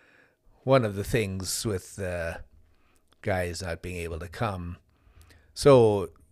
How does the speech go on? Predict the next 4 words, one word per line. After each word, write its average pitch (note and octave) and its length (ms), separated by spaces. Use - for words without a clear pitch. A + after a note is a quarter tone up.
we B2+ 240
had, G#2 400
um, E2 600
fifty-six - 1120